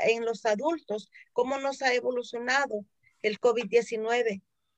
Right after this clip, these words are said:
¿Y qué esperamos de los niños?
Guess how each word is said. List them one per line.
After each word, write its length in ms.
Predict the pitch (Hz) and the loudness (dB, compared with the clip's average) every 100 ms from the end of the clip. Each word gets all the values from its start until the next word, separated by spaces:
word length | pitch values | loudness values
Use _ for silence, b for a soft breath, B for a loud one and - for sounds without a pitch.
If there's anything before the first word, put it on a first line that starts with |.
| _ _ _ | _ _ _
¿Y 260 | 233 220 202 | -10 -8 -4
qué 100 | - | 2
esperamos 560 | 262 262 262 240 240 214 | 2 2 0 2 -2 0
de 100 | 220 | 0
los 160 | 202 | 0
niños? 580 | 196 190 180 180 175 - | -2 -2 -2 -6 -14 -20